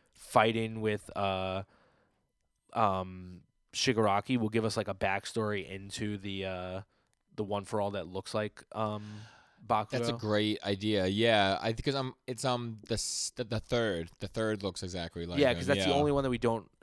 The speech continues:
Speaker 1: have
Speaker 2: The
Speaker 1: the
Speaker 2: third
Speaker 1: power
Speaker 2: One for
Speaker 1: of
Speaker 2: All,
Speaker 1: yet.
Speaker 2: yeah.
Speaker 1: Because, uh, he has the power of, like, like, the third one and the second one, they were, like, friends, I guess, and the second one was the third one's, like, l-, uh, sensei, basically, or something. That's what they
Speaker 2: Yeah.
Speaker 1: make it seem like, or teammate.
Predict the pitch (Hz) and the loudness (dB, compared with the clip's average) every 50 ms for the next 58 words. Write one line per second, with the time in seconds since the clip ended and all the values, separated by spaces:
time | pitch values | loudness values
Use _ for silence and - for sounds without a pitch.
0 | - - 110 123 120 113 110 107 110 104 98 92 95 110 113 113 107 98 92 90 | -10 -6 2 4 4 4 4 4 2 2 2 4 4 4 4 4 2 0 0 2
1 | 85 82 82 82 85 87 87 85 82 85 90 - _ _ _ _ - 120 117 120 | 2 2 0 0 -2 -2 -2 -2 -4 -6 -8 -12 _ _ _ _ -8 -4 -2 -2
2 | 110 104 117 110 110 107 107 104 120 110 117 117 - - - 120 117 113 117 113 | -2 0 0 0 0 -2 -4 -4 -4 -4 -4 -4 -6 -6 -4 -2 -2 -2 -2 -4
3 | 110 101 104 107 104 104 104 - - - - 151 - 156 156 147 156 135 - 165 | -6 -6 -6 -6 -8 -8 -8 -12 -18 -18 -16 -4 -2 -2 0 0 -4 -2 0 0
4 | 160 165 165 175 175 175 170 147 143 - - 135 123 - 151 139 143 147 151 143 | 0 0 0 -4 -6 -6 -6 -6 -8 -4 -4 -4 -4 -4 -6 -6 -6 -6 -6 -4
5 | 127 123 123 120 120 117 113 107 101 95 _ - _ _ _ - - - 123 117 | -6 -4 -4 -4 -4 -4 -4 -6 -6 -10 _ -20 _ _ _ -18 -12 -4 -2 -2
6 | 107 104 113 123 127 127 131 123 127 135 139 139 - - 123 113 110 110 - 123 | -2 -2 -4 -6 -6 -6 -4 -4 -2 -4 -4 -4 -6 -10 -12 -12 -12 -8 -6 -6
7 | 113 - 120 117 117 113 107 110 104 110 110 110 104 107 107 101 98 - - 98 | -6 -6 -8 -12 -12 -10 -12 -12 -10 -8 -10 -8 -8 -10 -12 -12 -12 -12 -12 -12
8 | 90 90 _ - - _ 73 101 101 101 98 - 101 98 92 90 90 85 - - | -12 -12 _ -20 -20 _ -16 -14 -14 -14 -14 -12 -12 -12 -12 -12 -12 -14 -12 -12
9 | 104 101 101 - 117 110 110 113 110 110 110 110 - - - 120 120 117 110 - | -12 -12 -10 -10 -8 -6 -6 -6 -6 -8 -8 -10 -10 -12 -12 -12 -12 -10 -12 -14
10 | 120 117 - 127 127 127 123 117 113 107 117 117 113 101 95 92 90 90 101 - | -14 -10 -10 -10 -10 -10 -8 -6 0 2 4 6 6 6 4 2 0 -2 -6 -10
11 | 110 107 107 113 117 120 120 - _ _ _ 113 101 - - - 113 110 120 123 | -14 -12 -10 -8 -8 -10 -10 -14 _ _ _ -8 -8 -8 -10 -12 -10 -8 -8 -8
12 | 131 135 | -8 -8